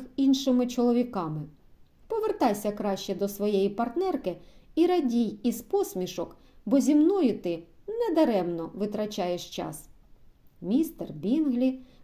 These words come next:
послухався його поради. Містер Дарсі пішов, залишивши в Елізабет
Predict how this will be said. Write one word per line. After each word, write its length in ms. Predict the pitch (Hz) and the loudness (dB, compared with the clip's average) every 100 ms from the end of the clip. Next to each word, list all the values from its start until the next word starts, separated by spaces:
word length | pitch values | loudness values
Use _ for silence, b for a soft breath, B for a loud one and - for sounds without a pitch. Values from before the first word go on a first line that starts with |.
| B | B
послухався 800 | 160 160 185 285 311 233 - 208 | -12 -6 0 0 0 -4 -4 -2
його 340 | 196 160 180 | -2 -2 -4
поради. 560 | 180 180 165 160 147 151 - b b b 226 | -4 -6 -4 -6 -8 -10 -14 b b b 0
Містер 480 | 403 - 202 180 | 0 0 -4 -4
Дарсі 380 | 170 262 - 175 | 0 0 0 -6
пішов, 580 | - 165 - 294 339 339 b b b | -6 -8 -2 0 0 -2 b b b
залишивши 720 | 220 254 254 - 262 247 226 | 0 2 2 2 0 0 -4
в 60 | |
Елізабет 640 | 226 214 214 190 175 294 | -2 -2 -2 -2 0 -2